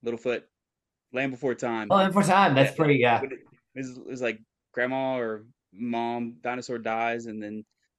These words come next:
Speaker 1: the T-Rexes and all that, and it was, it was heavy.
Speaker 2: That's it. The first one was heavy.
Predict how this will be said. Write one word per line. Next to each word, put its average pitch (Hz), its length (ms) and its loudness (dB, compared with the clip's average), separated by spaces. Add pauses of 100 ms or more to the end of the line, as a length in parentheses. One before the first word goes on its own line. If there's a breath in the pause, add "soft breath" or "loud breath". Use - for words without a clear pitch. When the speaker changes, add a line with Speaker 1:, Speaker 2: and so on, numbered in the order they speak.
(100)
Speaker 1:
the 107 60 -16
T-Rexes 117 600 -6
and 113 80 -8
all 113 160 -4
that, 113 200 -4
and 101 160 -16
it 98 40 -14
was, 101 220 -18
it - 60 -16
was 107 120 -16
heavy. 95 320 -14 (200)
Speaker 2:
That's 226 200 -6
it. - 140 -10 (120)
The 135 140 -8
first 131 260 0
one 110 140 -2
was 95 120 -8
heavy. 95 420 -4